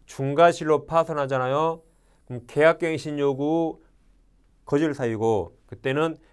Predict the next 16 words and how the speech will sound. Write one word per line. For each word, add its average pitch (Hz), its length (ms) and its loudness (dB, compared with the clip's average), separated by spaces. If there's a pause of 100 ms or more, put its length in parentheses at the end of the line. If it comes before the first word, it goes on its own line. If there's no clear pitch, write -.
(160)
권리금 135 580 -2
회수 135 300 -6
기회도 131 580 -2 (280)
보장되지 123 760 -6
않습니다. 92 720 -6 (340)
이 120 160 -8
번이 135 220 -2
정답입니다. 82 640 -10 (760)
삼 135 140 -12
번, 123 340 -2 (240)
임차인은 143 480 -2
임대인에게 120 760 0 (320)
계약갱신 156 560 0
요구할 127 240 0
수 120 80 -8
있으나 98 680 -4